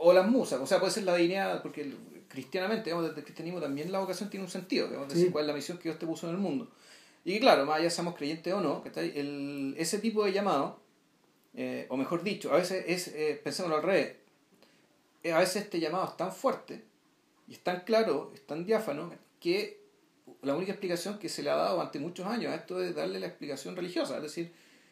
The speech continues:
Speaker 1: él tiene que ser esto, ¿eh? Porque, y no hay otra explicación posible,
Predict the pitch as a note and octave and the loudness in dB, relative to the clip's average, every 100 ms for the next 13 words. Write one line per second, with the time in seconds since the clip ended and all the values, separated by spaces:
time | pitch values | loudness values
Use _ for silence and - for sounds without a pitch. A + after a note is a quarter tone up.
0 | _ _ _ _ _ _ E3+ G#3 G3+ F#3 | _ _ _ _ _ _ 0 0 -2 -4
1 | E3 E3 A3 A3+ - D#3+ - _ C3+ - | -4 -2 -2 -2 -8 -12 -14 _ -20 -20
2 | _ _ F#3 G#3+ G#3+ - A3 - C3+ D3+ | _ _ -2 -2 -6 -12 -12 -6 0 6
3 | F#3+ G#3 - D#3+ C#3 - B3+ - - E4 | 6 6 0 0 0 2 0 0 0 0
4 | B3+ - | 2 -2